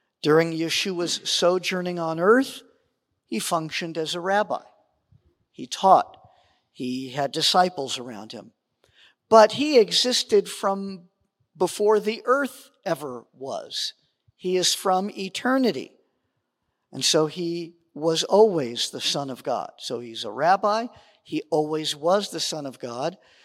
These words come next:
And at the end of the age, when he returns to the earth to take his throne, he will be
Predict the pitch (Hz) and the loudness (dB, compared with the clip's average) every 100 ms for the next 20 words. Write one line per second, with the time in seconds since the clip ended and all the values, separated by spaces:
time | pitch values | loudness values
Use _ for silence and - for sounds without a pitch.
0 | - _ - 180 190 190 226 - 170 180 | -20 _ 4 8 10 8 4 -2 -4 -2
1 | 170 180 214 202 208 170 175 202 185 170 | 0 4 4 4 2 2 2 0 -2 -4
2 | 165 156 180 175 160 160 - 190 196 202 | -4 -4 -4 -4 -4 -6 -6 -4 -4 -4
3 | 196 - - 185 175 180 180 - 156 175 | -2 -2 -4 -4 -2 -2 -6 -4 2 4
4 | 226 - _ _ _ _ - - - 170 | 2 -4 _ _ _ _ -6 -4 -2 -4
5 | - 185 - 147 147 139 165 - _ _ | -4 -4 -6 -8 -10 -10 -14 -18 _ _
6 | - 180 160 143 165 190 185 151 196 185 | -6 -4 -4 -2 2 2 2 6 6 6
7 | 113 78 | 4 -6